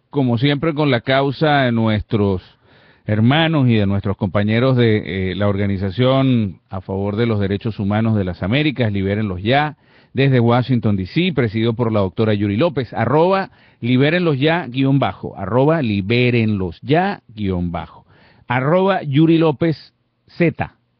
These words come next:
Yuri López y una otra Z. Esos son los Twitter de la doctora Yuri López, presidenta de la organización Libérenlos Ya, y de el, la misma organización como tal, Libérenlos Ya.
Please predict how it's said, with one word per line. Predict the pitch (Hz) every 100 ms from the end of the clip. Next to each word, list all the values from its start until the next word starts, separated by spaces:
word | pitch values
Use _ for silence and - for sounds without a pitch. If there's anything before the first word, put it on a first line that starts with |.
| _ 151
Yuri | 101 110 110 165 -
López | 107 104 160 165 _ _
y | - 92
una | 95 104 _
otra | 85 82 82
Z. | - - - _ _ _ _ _ _ -
Esos | 95 107 104
son | 110 110
los | 110 101
Twitter | 139 135 147 135 113
de | 110 110 60
la | 90 92 87 85 82
doctora | 92 92 107 101
Yuri | 101
López, | 110 117 98
presidenta | - 95 - 101 117
de |
la | 113
organización | 101 101 87 87 101
Libérenlos | 104 104 101 101
Ya, | 120 147 -
y | 123
de | 131 127 131 78 104
el, | 104 98 98 95 98
la |
misma | 120 156 180
organización | 156 127 117 104 120 104
como | 131 104
tal, | 92 95 107
Libérenlos | 85 85 90 87
Ya. | 85